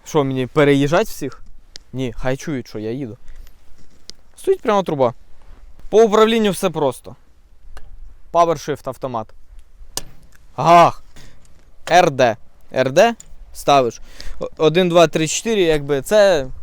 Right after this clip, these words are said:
комп'ютер, він сам там все робить. Е, якщо треба, чотири на чотири, ось о, рычаг.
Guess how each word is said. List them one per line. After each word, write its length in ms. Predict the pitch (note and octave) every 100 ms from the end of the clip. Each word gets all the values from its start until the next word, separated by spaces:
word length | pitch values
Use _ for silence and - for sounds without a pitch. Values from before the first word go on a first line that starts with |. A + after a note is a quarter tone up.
| - - - - -
комп'ютер, 500 | D3+ C#3+ G3 A#3 F3
він 120 | D3+
сам 240 | C#3 C#3+ G#2
там 120 | G#2
все 180 | - G#2
робить. 260 | G#2 G#2 - - - - - -
Е, 320 | C#3 C3+ C3+
якщо 280 | E3 - A3
треба, 300 | A3+ A3 F#3
чотири 320 | - - E3+
на 100 | E3+
чотири, 280 | - E3+ C#3+
ось 200 | C#3 C3+
о, 80 | C3+
рычаг. 280 | C3+ C#3+